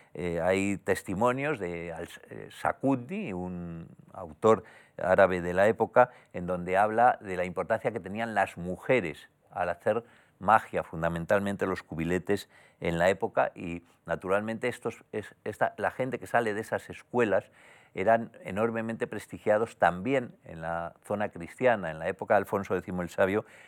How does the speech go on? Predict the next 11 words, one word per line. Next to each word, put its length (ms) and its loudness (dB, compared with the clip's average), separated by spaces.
los 200 -4
más 200 6
famosos 640 0
personajes 720 -4
que, 600 -4
eh, 500 -10
que, 420 -10
que 100 -4
hacen, 420 -2
eh, 460 -8
actúan 560 2